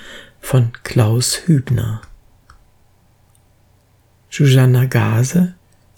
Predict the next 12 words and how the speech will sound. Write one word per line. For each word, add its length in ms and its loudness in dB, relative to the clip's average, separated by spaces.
andererseits. 1120 -2
Salzburger 840 0
Stefan 540 -4
Zweig 480 -2
Poetikvorlesungen 1400 -2
aus 200 0
dem 180 0
Sonderzahl 720 0
Verlag 800 -2
in 260 0
Wien 360 2
zweitausendzwanzig. 1160 -2